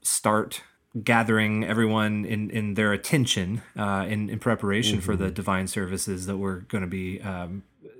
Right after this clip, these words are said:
Speaker 1: doing. And we also have, at the beginning of Advent, we already have a, a tree set up, uh, you know, what by
Speaker 2: Mm-hmm.
Speaker 1: all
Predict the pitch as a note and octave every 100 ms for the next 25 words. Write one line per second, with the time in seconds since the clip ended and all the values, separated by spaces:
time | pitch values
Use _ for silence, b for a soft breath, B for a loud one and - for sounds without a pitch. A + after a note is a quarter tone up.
0 | C#3 A#2+ G#2 G#2+ A2+ G2 B B B B2
1 | B2 C#3 A2+ A#2 A2 G2 A2 A#2 G#2 A2+
2 | A#2 C3 B2+ A2+ G2 G#2 G#2+ A2+ G#2 A2
3 | G#2+ G#2+ A2 G#2+ G#2 G2+ G2 F#2 A#2 -
4 | C#3+ A#2 C3+ - - A2+ G#2 A#2+ - -
5 | G#2 G2+ - C3 F#2+ G2+ - A#2 G#2+ G#2+
6 | G#2+ G2+